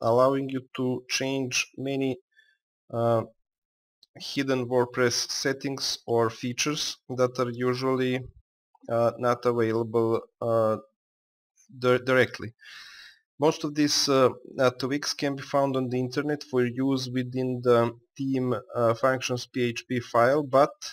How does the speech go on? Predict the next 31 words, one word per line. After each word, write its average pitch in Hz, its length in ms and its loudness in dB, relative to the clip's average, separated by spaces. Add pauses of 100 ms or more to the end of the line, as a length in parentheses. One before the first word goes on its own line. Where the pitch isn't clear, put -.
(240)
uh, 120 120 0
using 123 420 -2
this 131 180 -4
plugin 127 600 0
will 123 200 0
make 123 280 -2 (120)
this 123 180 -6
job 123 300 0 (260)
much 123 280 -2
easier 123 360 -4
because 123 400 -4
you 123 100 -6
will 123 200 0
not 120 240 -2 (920)
need 127 320 -4 (180)
to 127 120 -2
make 123 320 0
any, 120 340 2 (300)
uh, 113 240 2 (120)
changes 117 520 -2
to 120 160 -2
any 117 180 0
of 110 160 -2
the 113 80 -6
files, 113 600 2
and, 123 500 -2
uh, 123 260 6 (300)
you 123 160 -2
can 123 260 -2
easily, 123 680 -2 (720)
uh, 113 340 2